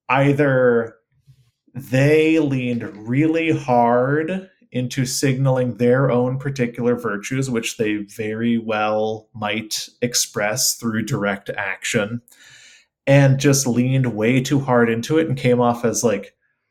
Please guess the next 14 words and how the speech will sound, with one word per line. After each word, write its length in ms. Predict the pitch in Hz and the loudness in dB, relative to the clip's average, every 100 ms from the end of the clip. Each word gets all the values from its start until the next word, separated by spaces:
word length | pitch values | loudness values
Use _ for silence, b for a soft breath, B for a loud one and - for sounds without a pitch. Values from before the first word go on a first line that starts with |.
| _ _ | _ _
totally 640 | - - 127 127 127 131 120 | -4 2 4 4 2 0 0
insincere 1300 | 120 123 - 120 104 - 110 101 123 135 160 165 - | -2 -2 -2 -2 -2 0 0 0 0 0 0 -2 -6
and 640 | 117 110 107 107 104 104 101 | -4 -2 -4 -4 -8 -12 -16
whiny. 840 | 107 104 104 107 127 151 190 202 - | -6 -4 -2 -2 -2 0 0 2 8
Or 640 | 262 233 151 127 117 117 - _ _ - | 8 10 8 8 6 4 -6 _ _ -6
on 160 | 123 123 | -4 -2
the 100 | 131 | 4
flip 260 | 220 214 | 6 6
side, 600 | - 151 123 110 107 104 - b b b b | 6 6 6 4 0 -4 -10 b b b b
it 160 | - 139 | 2 4
is 120 | 143 | 6
actually, 420 | 143 135 135 143 | 6 4 0 0
like, 340 | 127 120 104 - - _ _ _ _ _ _ _ _ _ _ _ - | 2 2 0 -8 -18 _ _ _ _ _ _ _ _ _ _ _ -2
intended, 1300 | 147 147 135 - 143 151 139 139 123 113 104 101 - | 2 2 0 0 2 2 2 4 4 2 -2 -6 -8